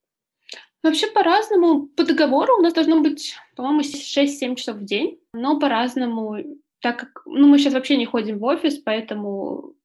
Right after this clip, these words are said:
м, ты можешь кучу всего сделать за один день, а потом, не знаю, полдня или целый день ничего не делать,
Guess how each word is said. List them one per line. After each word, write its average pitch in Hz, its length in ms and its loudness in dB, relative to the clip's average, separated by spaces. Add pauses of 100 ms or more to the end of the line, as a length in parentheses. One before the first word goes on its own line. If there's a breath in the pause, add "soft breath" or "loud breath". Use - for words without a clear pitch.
(120)
м, - 200 -16 (360)
ты 226 80 -4
можешь 226 360 -2
кучу 254 260 -2
всего 226 260 -4
сделать 220 360 -4
за 220 100 -6
один 214 300 -10
день, 320 380 0 (800 loud breath)
а 196 340 -10
потом, 233 520 -6
не 208 60 -12
знаю, 185 220 -8 (360)
полдня 233 500 0
или 220 160 -2
целый 214 280 -6
день 247 180 -2
ничего 220 320 -8
не 214 140 -6
делать, 277 400 -4